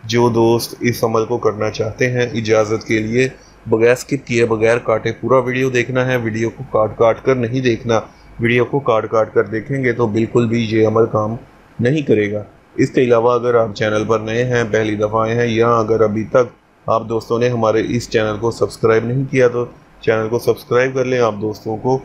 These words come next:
इस अमल की इजाज़त होगी। वीडियो अच्छी लगी हो तो लाइक कर दें, शेयर कर दें, बेल के बटन पर क्लिक कर दें ताकि मज़ीद इस तरह के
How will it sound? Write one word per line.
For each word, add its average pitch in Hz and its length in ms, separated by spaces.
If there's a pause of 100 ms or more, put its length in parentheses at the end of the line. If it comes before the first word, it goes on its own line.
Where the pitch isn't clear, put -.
(460)
इस 123 340
अमल 110 280
की 127 140 (120)
इजाज़त 110 500
होगी। 107 300
वीडियो 120 300
अच्छी 123 200
लगी 123 220
हो 127 140
तो 123 140
लाइक 110 340
कर 120 220
दें, 123 240
शेयर 117 340
कर 120 220
दें, 123 260 (580)
बेल 120 320
के 123 120
बटन 110 300
पर 117 140
क्लिक 120 280
कर 123 160
दें 120 180
ताकि 117 340
मज़ीद 117 380
इस 120 160
तरह 117 160
के 117 180